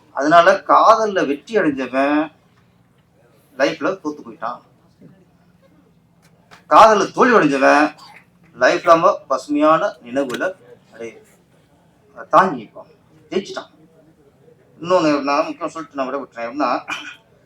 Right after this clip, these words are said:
இப்ப நம்ம டென்த்லயோ பிளஸ் டூலயோ லவ் பண்ணிருப்போம் ஒரு பொண்ணை, அது கல்யாணம் எங்கேயோ போயிருக்கும், நம்ம யாரோ கல்யாணம் பண்ணி வாழ்ந்துட்டு இருப்போம். எல்லாருக்கும் இந்த ஃபர்ஸ்ட் லவ், முதல் லவ் மறக்கவே முடியாது.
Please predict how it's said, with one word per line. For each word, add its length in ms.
இப்ப 180
நம்ம 360
டென்த்லயோ 420
பிளஸ் 200
டூலயோ 160
லவ் 180
பண்ணிருப்போம் 300
ஒரு 100
பொண்ணை, 180
அது 180
கல்யாணம் 260
எங்கேயோ 220
போயிருக்கும், 360
நம்ம 160
யாரோ 180
கல்யாணம் 260
பண்ணி 140
வாழ்ந்துட்டு 280
இருப்போம். 240
எல்லாருக்கும் 540
இந்த 100
ஃபர்ஸ்ட் 260
லவ், 220
முதல் 240
லவ் 260
மறக்கவே 380
முடியாது. 340